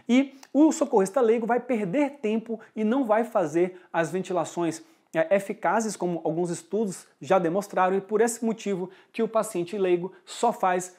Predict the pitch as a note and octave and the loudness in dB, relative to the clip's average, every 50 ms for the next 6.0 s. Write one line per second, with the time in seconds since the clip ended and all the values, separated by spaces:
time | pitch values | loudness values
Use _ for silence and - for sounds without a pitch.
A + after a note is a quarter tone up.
0 | _ _ - G3 F#3+ G3 G3+ F#3 - - F3 D#3 C3+ A#2+ - - - _ _ _ | _ _ -4 -4 0 0 -2 -2 -2 -2 -2 -2 -2 -4 -8 -12 -18 _ _ _
1 | _ E3 F3+ E3+ - F#3+ F#3 F#3+ G3 G3+ G3+ G3 F3+ D#3+ F3 G3+ A3+ A3+ - F3+ | _ -2 -2 0 2 2 4 4 4 2 2 0 -2 -2 0 -2 0 -2 -4 -6
2 | - - G3 F3+ - G3 G3+ F#3 F#3+ - - F3+ E3+ G3 - - D#3 D3 C3 - | -4 -4 -4 -2 0 -2 -2 -2 -4 -8 -6 -4 -4 -4 -4 -6 -6 -6 -8 -6
3 | - F3 G3 G#3 F3 C#3 A#2+ C3 D#3+ F3 E3+ D3+ C3+ B2+ A#2 A#2 - _ _ - | -6 -4 -4 -4 -4 -6 -4 -2 0 0 2 2 0 -2 -4 -8 -14 _ _ -2
4 | F3+ E3+ E3+ - A3 A#3+ A#3 A#3 - _ - - F3+ F#3+ F#3 E3 D3+ G3+ G3 G3 | -2 2 4 4 4 4 2 -2 -10 _ -12 0 2 4 4 6 6 4 4 4
5 | - G#3+ G#3 G#3+ G3 F#3+ F#3+ - G3 G3 G3 F#3+ F#3 F3 - F3+ E3+ D#3 C3 | 2 0 2 2 -2 -4 -2 0 0 0 0 -2 -2 -2 0 0 0 0 -2